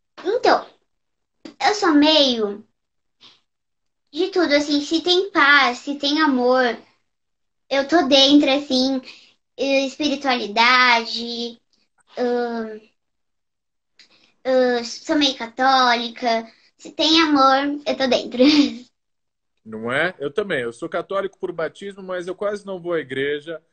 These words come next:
Speaker 2: Eu acho que o importante é a gente tá de bem com a gente mesmo, a gente espalhar a luz
Speaker 1: Sim.
Speaker 2: por aí, ser gentil com todo mundo, né? Eu acho que Deus é amor,
Speaker 1: Isso.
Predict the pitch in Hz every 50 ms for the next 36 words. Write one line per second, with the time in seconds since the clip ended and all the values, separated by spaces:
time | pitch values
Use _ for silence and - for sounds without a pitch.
0 | _ _ _ - - 123 143 156 156 - - 165 151 - 156 151 - 156 151 156
1 | - 170 160 151 139 131 143 151 160 160 - - - 160 156 156 151 151 139 131
2 | 127 135 139 117 113 147 156 165 160 - 143 135 127 143 147 139 - 120 113 120
3 | 127 135 143 143 131 131 139 131 127 131 143 139 143 - 147 - _ - 147 135
4 | 139 143 147 139 127 123 131 139 151 160 - 311 302 302 294 - 285 294 - -
5 | 240 247 - 277 - _ _ _ _ _ _ _ _ - - 180 175 170 190 185
6 | 165 160 - - - 170 175 180 - - 156 143 - 160 151 139 131 127 131 139
7 | 151 151 147 131 135 135 143 147 147 139 139 156 151 - - - 156 127 127 165
8 | 185 190 180 165 170 165 156 151 151 147 143 - 175 185 175 - 269 - _ _
9 | - - _